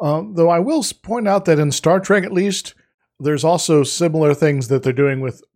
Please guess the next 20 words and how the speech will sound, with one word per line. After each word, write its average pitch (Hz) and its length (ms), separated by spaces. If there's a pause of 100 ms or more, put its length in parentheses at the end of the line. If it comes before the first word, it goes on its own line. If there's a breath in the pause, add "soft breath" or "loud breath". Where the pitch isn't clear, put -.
(140)
white 190 260
people 120 280
as 110 120
well, 110 380 (120)
because, 113 300
you 131 60
know, 110 280 (520)
the 127 60
whole, 127 260
uh, 120 400 (120)
uh, 127 260 (280)
you 175 240
know, 117 220
uh, 117 200
Who 139 140
Mourns 131 260
for 123 120
Adonis 131 420
sort 131 180
of, 123 160